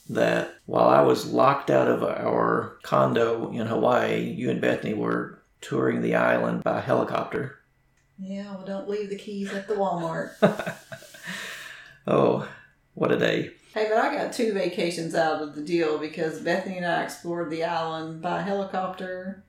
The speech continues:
Speaker 2: the week before, and you and I, after the race, stayed and explored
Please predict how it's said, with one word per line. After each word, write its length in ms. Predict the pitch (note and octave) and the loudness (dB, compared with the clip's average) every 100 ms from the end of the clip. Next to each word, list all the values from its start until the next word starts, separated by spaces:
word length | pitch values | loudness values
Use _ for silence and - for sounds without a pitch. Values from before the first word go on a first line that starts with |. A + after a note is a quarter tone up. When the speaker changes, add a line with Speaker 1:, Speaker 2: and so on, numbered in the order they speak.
| _ | _
Speaker 2:
the 140 | F3 F3+ | -8 -4
week 240 | F3+ B2+ | -4 -4
before, 760 | E3 - F#3+ E3 E3+ G3 G3 - _ _ _ | -6 -4 -2 -2 -2 -4 -8 -16 _ _ _
and 200 | F3+ F3+ | -12 -10
you 120 | F3+ | -8
and 120 | F3 E3+ | -6 -4
I, 380 | G#3 F#3+ F#3+ - - _ _ _ | -4 -4 -6 -10 -14 _ _ _
after 320 | - A3 - | -6 -6 -6
the 140 | F3+ E3+ | -6 -4
race, 380 | E3+ E3+ - - | -2 -4 -6 -6
stayed 420 | F3 - F#3+ F3+ | -2 -2 -2 -4
and 420 | F3+ F3 F3 - | -6 -6 -8 -8
explored 840 | - - - F3 F3+ F3+ F3+ G3 | -10 -12 -12 -8 -8 -6 -8 -10